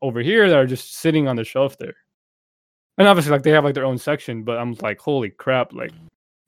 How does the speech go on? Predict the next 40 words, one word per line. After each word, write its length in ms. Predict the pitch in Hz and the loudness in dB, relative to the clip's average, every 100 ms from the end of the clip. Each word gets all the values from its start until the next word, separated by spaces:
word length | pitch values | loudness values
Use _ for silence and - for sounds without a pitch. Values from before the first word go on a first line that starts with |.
| - | -2
you're 80 | 151 | 0
just 80 | 156 | 0
gonna 120 | 135 | 0
put 100 | 170 | 0
this 100 | 147 | 0
on 80 | 131 | 0
the 60 | 113 | 0
cover, 280 | 135 147 | 0 2
not 260 | 160 139 135 | 2 2 0
even, 320 | 127 127 131 | -6 -6 -6
like, 200 | 120 110 _ _ | -6 -8 _ _
in 80 | 127 | -10
the 120 | 110 - | -10 -10
second 320 | - 143 139 | -8 -6 -4
or 100 | 123 | -6
third 280 | 117 127 113 | -4 -6 -6
page." 400 | 117 117 104 _ _ _ _ _ _ _ _ _ _ - | -6 -8 -8 _ _ _ _ _ _ _ _ _ _ -4
And 280 | 123 117 - | -2 0 -2
I 80 | 127 | -2
sent 340 | - 165 139 | 2 2 2
it 100 | 135 | -2
to 100 | 139 | -2
him 80 | 131 | -2
'cause 100 | 143 | 0
I 40 | |
was 120 | 131 | 0
like, 260 | 123 110 - _ _ _ _ _ _ - | 2 0 -4 _ _ _ _ _ _ -2
or 180 | 139 131 | 0 0
I 60 | 135 | -2
sent 220 | 196 170 | 0 0
it 20 | |
to 60 | 139 | 4
Josie 240 | 170 170 | 6 6
'cause 80 | 143 | 2
I 60 | 147 | 0
was 100 | 139 | 2
like, 120 | 127 | 0
"Hold 160 | 143 156 | 4 4
on, 120 | 147 | 4
like, 240 | 120 104 | 2 -4